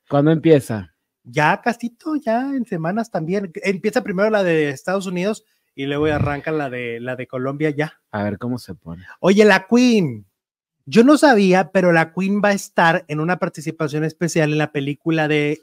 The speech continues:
Speaker 2: El Roomie. Esta película que se estrena este fin de semana en México con José Eduardo Derbez como
Speaker 1: Ajá.
Speaker 2: protagonista, hay una participación especial de Victoria Rufo ahí.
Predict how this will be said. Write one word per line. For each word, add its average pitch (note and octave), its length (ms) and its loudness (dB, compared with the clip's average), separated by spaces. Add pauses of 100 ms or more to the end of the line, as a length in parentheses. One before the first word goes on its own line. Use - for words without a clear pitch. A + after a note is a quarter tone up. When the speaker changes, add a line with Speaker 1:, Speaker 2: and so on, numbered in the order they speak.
(100)
Speaker 2:
El C#3 340 -4
Roomie. G3+ 640 0 (680)
Esta G#3+ 320 0
película G3+ 540 -2
que C3+ 100 -8
se B2+ 80 -14
estrena D3+ 400 -4
este D#3+ 220 -6
fin E3 160 -6
de D#3+ 80 -6
semana D#3+ 320 -4
en D#3+ 120 -4
México D3 460 -6
con A2+ 160 -16
José A#2+ 260 -14
Eduardo C3 360 0
Derbez C#3+ 340 -4
como C#3+ 220 -4
Speaker 1:
Ajá. C3+ 100 0
Speaker 2:
protagonista, D#3 880 -2 (460)
hay E3+ 340 2
una F#3+ 220 0
participación C#3+ 680 -8
especial C#3 460 -8
de C#3+ 80 -4
Victoria C#3+ 400 -6
Rufo C#3 320 -6
ahí. F3+ 300 -2